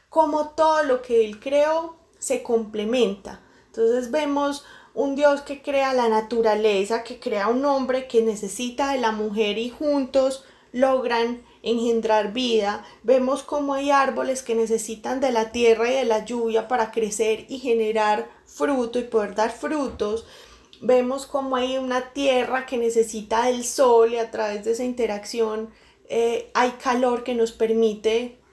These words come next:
dar lugar a la vida. Entonces, de esta misma manera,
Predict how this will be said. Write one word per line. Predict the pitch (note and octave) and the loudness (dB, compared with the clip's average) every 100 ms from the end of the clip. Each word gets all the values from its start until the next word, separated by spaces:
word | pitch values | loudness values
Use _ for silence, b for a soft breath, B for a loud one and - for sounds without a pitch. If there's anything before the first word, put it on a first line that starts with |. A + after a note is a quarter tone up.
| _ | _
dar | - A#3+ A#3+ | -6 0 0
lugar | A#3+ A#3+ B3 A#3+ | 0 -2 0 2
a | A#3 | 0
la | A3+ A#3+ | 2 2
vida. | C4+ B3+ A3+ G#3 G#3 B B | 2 2 2 2 -2 B B
Entonces, | B D4+ C#4+ D#4 D#4+ | B 0 0 -2 0
de | D#4+ | 2
esta | D4+ D#4 | 2 -2
misma | D#4 D#4+ D#4+ E4 | -8 -8 -6 -6
manera, | E4 E4+ D#4+ B3+ B3 | -4 -4 -2 -2 -2